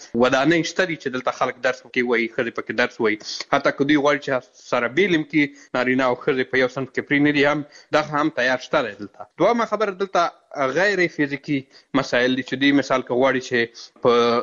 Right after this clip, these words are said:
هغه سلبس چې ورته وایو، هغه باندې کار وکړي، یعنې دوی غواړي چې دغه کوم شیان چې درس ورکول کیږي، تدریس کیږي په دغو پوهنتونونو، مکاتبو کې، هغو کې تغیرات راولي.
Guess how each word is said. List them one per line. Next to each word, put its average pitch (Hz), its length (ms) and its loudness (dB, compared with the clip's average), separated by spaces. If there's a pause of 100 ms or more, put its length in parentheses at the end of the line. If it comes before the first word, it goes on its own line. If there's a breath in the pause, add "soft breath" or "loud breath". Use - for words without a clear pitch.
(100)
هغه 117 800 -2
سلبس 143 440 0
چې - 120 -8
ورته 127 160 0
وایو، 120 280 2 (260 loud breath)
هغه 120 340 2
باندې 135 160 -2 (100)
کار 120 140 2
وکړي، 123 320 -6
یعنې 113 240 -2
دوی 127 140 2
غواړي 127 260 2
چې 127 140 -6
دغه 113 220 -2 (300 loud breath)
کوم 165 160 2
شیان 143 180 0
چې 120 280 -6
درس 175 240 0
ورکول 120 500 0
کیږي، 117 240 -2 (100)
تدریس 120 320 -2
کیږي 160 400 -2
په 123 120 0
دغو 120 200 2
پوهنتونونو، 120 640 2
مکاتبو 117 480 0
کې، 110 100 0 (380 loud breath)
هغو 156 260 0
کې 147 160 -8
تغیرات 127 420 -2
راولي. 113 240 -2